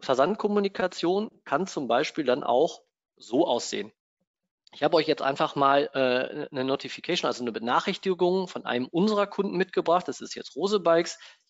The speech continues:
Ihr seht, hier ist jetzt nicht so viel Gelb mit drin, sondern ver-, also gar kein Gelb, sondern hier geht's einfach darum, dass die Marke im Fokus ist. Jede Mail für jedes Ereignis ist zu hundert Prozent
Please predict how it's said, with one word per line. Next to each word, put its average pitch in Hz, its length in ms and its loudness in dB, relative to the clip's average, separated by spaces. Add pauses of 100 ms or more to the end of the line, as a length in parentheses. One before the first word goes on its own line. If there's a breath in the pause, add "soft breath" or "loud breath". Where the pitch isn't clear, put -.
Ihr 123 140 -2
seht, 147 340 2 (540 loud breath)
hier 160 200 -2
ist 175 140 0
jetzt 156 240 0
nicht 180 160 2
so 160 100 -2
viel 143 220 -4
Gelb 127 280 2
mit 202 160 -2
drin, 214 220 -2
sondern 143 240 0
ver-, 143 140 0
also 123 180 -2
gar 123 160 0
kein 202 320 0
Gelb, 185 260 2
sondern 143 200 2
hier 151 160 0
geht's 165 240 0
einfach 151 240 0
darum, 147 300 0
dass 135 120 -4
die 131 120 -6
Marke 135 340 2
im 113 120 -4
Fokus - 380 -16
ist. - 240 -20 (480)
Jede 202 300 0
Mail 156 440 2
für - 180 -14
jedes 160 360 -2
Ereignis 202 640 0
ist - 340 -12
zu - 160 -2
hundert 180 300 0
Prozent 160 680 -2